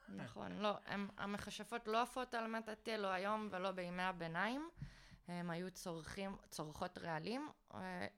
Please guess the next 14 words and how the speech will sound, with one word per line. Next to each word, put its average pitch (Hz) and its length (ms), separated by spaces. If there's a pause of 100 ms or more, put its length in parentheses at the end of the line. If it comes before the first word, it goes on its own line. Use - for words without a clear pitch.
(140)
חולמות 190 800 (120)
בהזיות 175 840 (880)
בלילה. 220 400 (220)
הם 185 280
חל-, - 220 (280)
החלק 240 580
מההשפעה 202 580
של 247 180
צמחי 208 420
הרעל 233 460 (460)
היא 208 360
במינון 196 560
גבוה, 208 600 (320)
מ-, 208 300